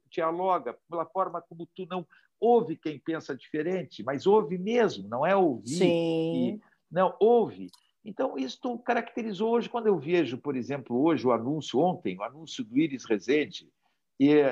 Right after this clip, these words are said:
Speaker 1: a, a, abandonando a vida pública com oitenta e seis anos, com pai de sessenta anos de vida pública, tendo sido governador de Goiás, prefeito de Goiânia,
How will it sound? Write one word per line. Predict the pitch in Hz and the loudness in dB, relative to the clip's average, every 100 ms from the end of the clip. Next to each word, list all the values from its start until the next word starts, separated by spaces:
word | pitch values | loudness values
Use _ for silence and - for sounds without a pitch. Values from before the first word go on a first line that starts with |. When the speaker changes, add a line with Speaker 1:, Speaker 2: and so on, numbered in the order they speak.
| 135 127 147 | -2 -2 2
Speaker 1:
a, | 147 139 131 123 123 | 6 6 6 4 2
a, | 90 123 135 - | -2 -4 -4 -2
abandonando | 139 185 170 170 208 165 | -2 -2 -2 -2 -4 -4
a | |
vida | 113 123 123 | -6 -4 -6
pública | - 175 139 117 117 | -6 -8 -4 -4 -4
com | 104 131 | -4 -4
oitenta | 131 156 151 | -2 -4 -6
e | 120 | -6
seis | - 123 92 | -2 -2 2
anos, | 139 160 117 | 2 2 -4
com | - 110 - | -12 -6 2
pai | 185 | 2
de | - | 2
sessenta | - 135 151 147 | -2 -2 -4 0
anos | 117 139 139 110 | 4 4 2 -4
de | |
vida | 104 113 107 | -6 -6 -6
pública, | - 175 131 107 87 - _ _ | 0 0 0 -6 -8 -10 _ _
tendo | 165 151 | -2 -2
sido | - - 156 120 107 - _ - | -2 2 2 4 2 0 _ -2
governador | 117 151 147 131 127 170 | 2 2 4 2 4 2
de | 127 | 2
Goiás, | 113 117 110 135 127 104 _ _ _ - | 0 2 4 4 4 0 _ _ _ -4
prefeito | 151 131 - 185 190 156 - 123 | -2 -2 -2 2 2 0 -6 -6
de | 117 | -4
Goiânia, | 113 113 131 156 135 104 | -2 0 0 0 -4 -8